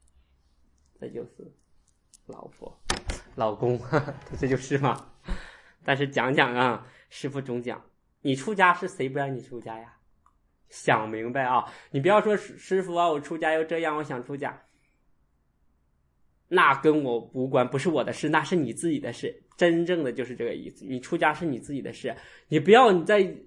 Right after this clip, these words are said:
去出家还要讲说，“哎呀，我家怎么样，我家怎么样。”那是你家的事，是不是啊？哎呀，讲讲听了哈，你们，呃，出家，反正是有的年纪很晚了哈，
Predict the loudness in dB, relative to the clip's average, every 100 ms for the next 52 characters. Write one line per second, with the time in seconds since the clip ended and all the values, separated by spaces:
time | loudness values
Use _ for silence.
0 | _ -10 -8 -8 -10 -4 0 4 4 4
1 | 2 2 0 0 0 0 2 2 0 0
2 | 2 0 -2 -4 -4 -4 -8 -6 -8 -8
3 | -14 -14 -16 -18 -20 _ _ _ _ _
4 | _ _ _ _ _ _ _ _ 4 6
5 | 6 6 4 4 -2 -8 -10 _ _ _
6 | _ _ _ _ _ _ _ _ _ _
7 | _ _ _ -8 -6 -4 -4 -8 _ -20
8 | _ -20 -20 _ _ _ -18 -16 -16 -18
9 | _ -20 -20 -8 -2 0 0 -4 -2 2
10 | 2 4 2 2 -2 -10 -20 -10 -6 0
11 | 0 0 -2 -4 -6 -10 -4 -2 -2 -6
12 | -14 -20 -20 -20 -18 -16 -16 -18 -18 -12
13 | -10 -6 -6 -6 -12 -8 -6 -4 -6 -8
14 | -10 -10 -8 -10 -8 -10 -2 0 0